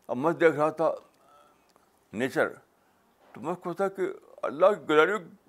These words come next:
گلریوں کے بیان کرنے کے کہاں سے الفاظ آئے؟ یہ درخت، یہ سورج، یہ چڑیاں، یہ آسمان، یہ بادل،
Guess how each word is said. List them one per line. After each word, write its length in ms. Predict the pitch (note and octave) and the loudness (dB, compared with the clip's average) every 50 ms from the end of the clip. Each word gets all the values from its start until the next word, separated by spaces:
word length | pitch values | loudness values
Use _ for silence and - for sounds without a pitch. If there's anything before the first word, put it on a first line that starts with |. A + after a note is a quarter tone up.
| - - A2 | -20 -2 0
گلریوں 320 | D3+ D#3 E3 F3 G#3 A#3+ | 6 6 6 6 6 2
کے 100 | A3 G3 | 2 0
بیان 260 | G3+ F3+ F#3+ F#3+ G3+ - | 6 6 6 6 8 4
کرنے 180 | G#3 G#3 G3+ | 2 2 2
کے 60 | G#3+ | 0
کہاں 200 | F3+ - G3 G3+ | 4 6 4 6
سے 80 | G3 F#3+ | 6 6
الفاظ 300 | F3+ F3+ D#3 F3 E3 D3 | 4 6 6 6 6 6
آئے؟ 200 | C3+ A2+ - - - - _ _ - _ _ _ _ _ _ _ _ _ _ _ _ _ _ _ _ _ _ _ _ _ _ _ _ _ _ _ _ _ _ _ _ _ _ _ _ _ _ _ _ _ _ _ _ _ _ | 6 4 2 -2 -14 -20 _ _ -20 _ _ _ _ _ _ _ _ _ _ _ _ _ _ _ _ _ _ _ _ _ _ _ _ _ _ _ _ _ _ _ _ _ _ _ _ _ _ _ _ _ _ _ _ _ _
یہ 120 | - E3 | -2 -2
درخت، 400 | C#3+ - B2+ C3+ C#3+ D3+ - - - _ _ _ _ _ _ _ _ _ _ _ _ _ _ | -2 2 4 4 4 4 4 -4 -16 _ _ _ _ _ _ _ _ _ _ _ _ _ _
یہ 100 | - - | -14 -12
سورج، 360 | A2+ - - A#2+ C3+ C#3+ C#3+ C#3 - - _ _ _ _ _ _ _ _ _ _ - | -12 -12 -8 -2 0 0 0 0 -4 -14 _ _ _ _ _ _ _ _ _ _ -16
یہ 100 | - E3 | -16 -14
چڑیاں، 440 | - - C3+ C3+ C3+ C#3+ C#3 C3 - - _ _ _ | -8 -6 -6 -6 -2 -2 -2 -2 -4 -8 _ _ _
یہ 100 | F2 G2+ | -4 0
آسمان، 520 | A2 G#2 B2+ G#2+ - G#2+ A2 B2 C3+ C3+ B2 - - | 2 2 2 0 -2 -2 0 0 0 -2 -4 -10 -8
یہ 120 | G2 A2 | -6 -6
بادل، 440 | G2 F#2 G2 G2 G2+ A2 C3 C3+ G2 | -4 0 2 2 2 2 -2 -4 -6